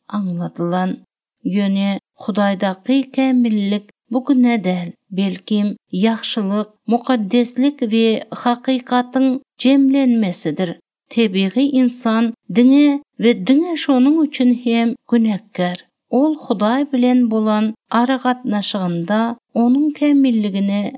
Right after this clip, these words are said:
каршы чыкяр. Башка һәммә ягъдайларда инсан бәлки үз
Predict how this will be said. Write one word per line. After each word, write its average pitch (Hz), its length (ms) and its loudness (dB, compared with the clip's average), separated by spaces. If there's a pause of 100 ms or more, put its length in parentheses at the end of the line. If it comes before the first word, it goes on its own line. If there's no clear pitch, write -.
каршы 185 460 -6
чыкяр. 190 600 -6 (220)
Башка 196 420 -2
һәммә 311 560 2
ягъдайларда 233 880 0
инсан 220 600 -2
бәлки 220 560 0 (180)
үз 294 420 2